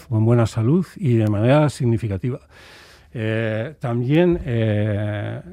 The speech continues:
el, el número de personas mayores autónomas. Y esto es algo que tiene que transformar también las políticas, ¿vale? Eh, hasta ahora estábamos desarrollando políticas sobre todo de envejecimiento activo, pero tenemos que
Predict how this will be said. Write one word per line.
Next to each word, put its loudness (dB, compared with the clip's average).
el, -8
el -6
número 0
de -2
personas -6
mayores -2
autónomas. -10
Y 0
esto 0
es -4
algo 2
que -2
tiene -2
que -2
transformar -4
también 0
las -4
políticas, -10
¿vale? -14
Eh, -4
hasta -6
ahora 0
estábamos 0
desarrollando -6
políticas -8
sobre -6
todo -2
de 0
envejecimiento -6
activo, -10
pero -4
tenemos -2
que -2